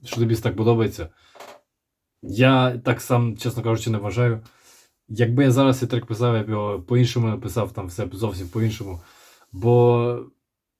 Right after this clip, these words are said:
ну, як на мене, це трошки слабо. Але, ну, дякую за позитивний коментар, а не згоден з тобою.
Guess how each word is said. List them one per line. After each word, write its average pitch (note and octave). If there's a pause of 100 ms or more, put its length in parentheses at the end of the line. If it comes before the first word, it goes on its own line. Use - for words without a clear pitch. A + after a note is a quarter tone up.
ну, C3
як A#2+
на C3
мене, B2+
це -
трошки G#2
слабо. E2+ (1160)
Але, C#3+ (380)
ну, - (200)
дякую C3
за A2+
позитивний A2
коментар, F#2+ (580)
а G#2
не G#2+
згоден G#2+
з E2
тобою. D#2+